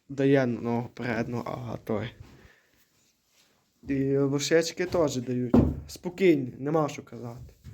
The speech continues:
Всі бувайте здорові, ставте лайки,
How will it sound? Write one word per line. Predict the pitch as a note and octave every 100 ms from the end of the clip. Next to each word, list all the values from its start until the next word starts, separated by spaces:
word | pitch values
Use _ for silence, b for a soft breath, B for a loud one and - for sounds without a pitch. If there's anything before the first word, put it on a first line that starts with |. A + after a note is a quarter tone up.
| b b b b b b _ _ _ - - _ _ _ _ _ _ B B B B B B -
Всі | - E3
бувайте | D3 D3 D#3+ D#3 D3
здорові, | C#3 - D3 D#3 D#3+ E3 F3 - _ _ _ _
ставте | - D3+ D#3 D#3 B2 B2+
лайки, | D3 E3 E3 F3